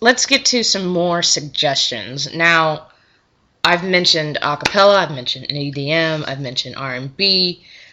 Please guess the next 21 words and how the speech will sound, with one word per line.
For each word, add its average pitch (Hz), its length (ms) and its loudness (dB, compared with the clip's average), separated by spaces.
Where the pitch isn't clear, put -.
Uh, 147 440 2
disclaimer: 160 460 0
I 139 140 -2
do 147 160 -2
wanna 143 200 -4
point 131 320 -6
out 120 260 -6
that 123 100 -8
I'm 127 120 -10
not 123 180 -10
the 131 60 -20
biggest 127 300 -8
country 135 320 -10
fan, 147 380 -8
so 127 320 -8
don't 123 180 -8
ask 117 240 -6
me 127 60 -16
for - 180 -20
country - 540 -10
suggestions. - 680 -8